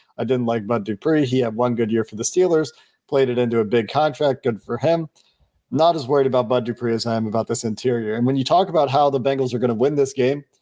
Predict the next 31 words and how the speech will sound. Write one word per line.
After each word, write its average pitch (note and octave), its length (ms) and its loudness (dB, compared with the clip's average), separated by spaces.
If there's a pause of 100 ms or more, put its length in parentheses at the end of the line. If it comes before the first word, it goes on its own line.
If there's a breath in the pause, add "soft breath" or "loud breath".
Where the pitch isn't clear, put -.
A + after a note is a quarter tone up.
(380)
James, C3+ 260 0
as B2 80 -2
we C3+ 100 0
talked C3+ 260 0
about B2+ 160 0
before B2 260 -2
we B2+ 80 0
started B2+ 240 -2
recording, C#3+ 380 0
it B2+ 80 2
seems G#3 360 0
like, D3 280 2 (760)
and B2+ 280 -6
obviously B2+ 680 0 (100)
any C3+ 140 0
given A#2 220 -4
Sunday, A2+ 320 -2
this G#2+ 160 -4
could A2+ 240 -4
go A2+ 120 0
a G#2+ 40 0
different A2 320 -4
way. A2+ 100 -2
It B2 200 -6
seems B3 280 0
like F3 160 0
a C#3 40 -2
relatively C3+ 500 0
simple A#2 520 -4 (640)
answer. B2+ 480 -2
It's - 340 -2